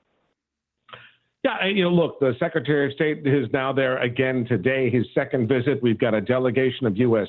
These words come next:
senators, uh, who have been there the past thirty-six hours. Uh, the Secretary of Defense has been there as well. Uh, so, yeah, there have been plenty of Americans who've been visiting Israel to show our support. I think if the House had its act together and, and it seemed a bit more,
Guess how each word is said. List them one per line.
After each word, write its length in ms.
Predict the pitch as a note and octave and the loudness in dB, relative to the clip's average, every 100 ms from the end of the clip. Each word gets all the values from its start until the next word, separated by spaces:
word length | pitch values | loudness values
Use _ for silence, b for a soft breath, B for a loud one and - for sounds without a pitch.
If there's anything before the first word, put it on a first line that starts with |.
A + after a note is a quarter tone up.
| - | -4
senators, 460 | D3 C3+ B2+ C3 B2 b b b | -2 0 0 0 -4 b b b
uh, 220 | C3+ B2+ | -2 0
who 160 | A#2+ C3+ | 2 2
have 160 | C3 | 2
been 160 | B2+ B2+ | 0 0
there 180 | B2+ B2+ | 0 0
the 120 | A#2+ | -2
past 340 | A#2+ C#3 B2 - | -2 -2 -4 -4
thirty-six 520 | C3+ C3 A#2+ B2+ - | -2 0 -2 -4 -2
hours. 440 | C3+ B2+ B2+ C3 A#2 | -2 0 0 0 -2
Uh, 240 | A2+ A#2 G#2+ | -2 0 -2
the 120 | G#2 C3+ | -2 -4
Secretary 400 | B2+ A2+ B2 A2+ | -4 -2 0 0
of 100 | F2+ | -2
Defense 460 | F#2 A#2+ C#3+ B2 | -6 -4 -4 -4
has 140 | C3+ A2+ | -4 -2
been 240 | C3 B2 | 0 2
there 260 | B2+ B2 G#2 | 2 2 -2
as 80 | - | 0
well. 320 | C3 C3 B2 b b b - | 0 0 -2 b b b -4
Uh, 220 | B2 C#3 D#3+ F3 C3+ | -2 -2 -6 -12 -4
so, 100 | E3+ | 0
yeah, 180 | D3+ - | 0 0
there 120 | B2+ | -2
have 100 | B2 | 0
been 300 | C#3 B2+ C3 _ _ | -2 -2 -6 _ _
plenty 360 | A3+ A3 F3 D3 | -2 0 2 2
of 100 | C#3 | 2
Americans 560 | C3 C3 A#2+ G#2 F#2+ | 0 0 -2 -4 -2
who've 160 | A#2+ G#2 | 0 2
been 180 | G#2 G2 | 0 2
visiting 440 | B2+ A2+ G#2+ A2+ | 0 2 0 0
Israel 420 | B2 A2 A#2 A2+ | 0 0 2 0
to 180 | A2 G2 | 0 -2
show 240 | - B2 | 0 0
our 120 | A2 G#2 | 0 -2
support. 440 | - A#2+ B2+ A#2+ B B B | -6 -2 -2 -2 B B B
I 80 | D3 | -4
think 160 | G3 F#3+ | -2 -2
if 120 | F#3+ | -2
the 120 | B2 | -4
House 300 | C3+ D#3+ D#3 | -2 -4 -4
had 160 | C3+ C3 | -4 -4
its 140 | - | -2
act 240 | C#3 C#3+ D3+ | -4 -4 -6
together 400 | C3+ D3+ D#3+ D#3 | -2 0 0 -2
and, 320 | B2+ A#2 B2+ | 0 0 0
and 260 | A#2 G#2+ - | 2 2 2
it 160 | C3 - C3 | -2 0 0
seemed 220 | C3 A#2 | 2 2
a 20 | |
bit 220 | F#2+ C#3+ | 0 0
more, 320 | B2+ B2 A#2+ | 0 0 -2